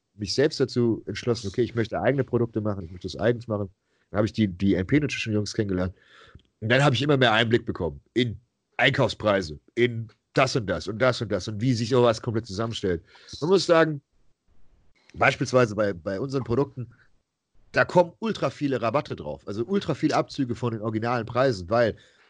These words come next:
der Affiliate-Code, Endkundenrabatt zehn Prozent, dann kriegt noch jemand, kriegt der Codeinhaber zehn Prozent, dann, äh, gibt's noch Provisionsbeteiligung von dem und dem,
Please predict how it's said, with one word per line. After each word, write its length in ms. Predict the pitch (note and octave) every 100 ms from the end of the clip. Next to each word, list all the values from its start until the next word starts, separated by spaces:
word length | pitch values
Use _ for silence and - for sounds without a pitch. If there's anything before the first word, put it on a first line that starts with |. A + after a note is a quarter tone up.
| _ -
der 140 | C3
Affiliate-Code, 680 | C3 C#3 A#2+ A2 - F2+ - _
Endkundenrabatt 840 | C#3 D#3+ - C#3 A#2+ F#2+ G2 F#2 -
zehn 220 | - G2+
Prozent, 460 | F2+ F2+ - D#2 D2
dann 120 | G2
kriegt 260 | F#2+ B2+ -
noch 220 | D#3 -
jemand, 280 | B2+ A2 G#2 _ _
kriegt 420 | - G2+ - A#2+ -
der 280 | F#2+ A#2
Codeinhaber 840 | A#2 D#3 F#3 - B2+ A2+ A2 G2 G2
zehn 260 | - G2
Prozent, 400 | F2+ F#2 - E2 - - -
dann, 180 | A#2 B2
äh, 220 | A2+ A2+
gibt's 240 | B2 C#3+ -
noch 160 | C#3+
Provisionsbeteiligung 1160 | C3 C#3 C#3 C3 F#3+ - D#3 C3 A#2+ A2+ G#2+ G#2+
von 220 | - B2
dem 160 | D#3 G3
und 200 | D3+ B2
dem, 220 | A2